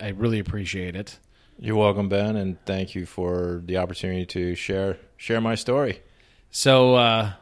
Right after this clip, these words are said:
Speaker 1: one last question. You think, uh, the Claymore Challenge will ever come back, or an iteration of it?
Speaker 2: Wow. Well,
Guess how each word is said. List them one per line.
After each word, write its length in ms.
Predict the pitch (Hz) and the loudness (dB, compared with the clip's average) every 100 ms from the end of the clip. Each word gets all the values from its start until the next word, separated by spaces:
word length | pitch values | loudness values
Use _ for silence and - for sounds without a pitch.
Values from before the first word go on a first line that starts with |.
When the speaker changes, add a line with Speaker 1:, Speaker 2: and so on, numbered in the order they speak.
| - | -6
Speaker 1:
one 100 | 123 | -2
last 200 | 123 104 | -2 -2
question. 400 | 123 120 - 104 | -2 -2 -2 -4
You 100 | 98 | -6
think, 320 | 113 104 - | -6 -6 -4
uh, 260 | 107 101 98 | -4 -4 -8
the 80 | 101 | -8
Claymore 320 | 113 104 101 | -6 -4 -6
Challenge 380 | 104 101 120 120 | -8 -8 -6 -6
will 160 | 120 | -6
ever 120 | 127 | -8
come 240 | 135 143 143 | -6 -4 -4
back, 300 | 151 170 - | -4 -4 -2
or 100 | 107 | -2
an 60 | |
iteration 560 | 113 117 110 113 - 147 | 0 0 0 0 -2 -2
of 100 | 147 | -2
it? 200 | 180 180 - _ _ _ _ _ - | -4 -6 -16 _ _ _ _ _ -10
Speaker 2:
Wow. 520 | 80 85 90 85 80 - _ _ - _ _ _ _ - | -6 -2 -2 -4 -10 -16 _ _ -20 _ _ _ _ -12
Well, 400 | 98 90 90 | -8 -6 -6